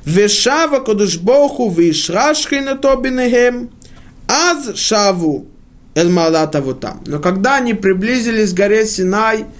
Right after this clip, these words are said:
и получили Тору, и построили мишкан, тогда они возвратились на уровень, на ступень отцов, и тогда Всевышний спустил шхину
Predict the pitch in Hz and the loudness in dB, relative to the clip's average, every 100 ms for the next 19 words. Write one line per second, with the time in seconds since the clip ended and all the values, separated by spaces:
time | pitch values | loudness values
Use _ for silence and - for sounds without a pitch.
0 | - - - 208 196 214 190 180 - 202 | -16 -14 -2 -2 2 2 2 2 0 2
1 | 180 175 240 262 254 240 240 233 - - | 2 2 2 2 2 0 -2 -6 -16 -6
2 | 190 180 220 214 208 233 220 202 185 160 | -2 0 0 0 0 2 4 2 2 2
3 | 151 - 220 269 320 311 302 - - - | 0 -2 0 0 0 -2 -6 -14 -20 -20
4 | - - - 165 156 151 147 262 311 208 | -20 -18 -6 -2 -2 -2 0 2 2 2
5 | - - 170 196 247 254 208 185 160 165 | 0 -2 0 2 2 2 2 0 0 -2
6 | 160 165 247 233 185 175 175 160 135 - | -2 -2 -2 0 0 2 0 0 -2 -8
7 | - - - 233 220 180 165 160 165 - | -14 -4 0 2 2 2 0 0 -2 -2
8 | 165 196 196 170 120 - - 240 311 320 | -2 0 0 0 -2 -6 -2 2 0 -2
9 | - - - - - - - - - - | -10 -8 -6 -6 -8 -10 -10 -12 -12 -2
10 | 151 156 170 190 254 214 208 190 233 - | 0 0 0 0 0 0 -2 0 -2 0
11 | 196 190 - 156 151 - 208 175 - - | 0 0 -2 -4 -2 0 0 0 -2 0
12 | 156 180 190 147 | 2 2 2 0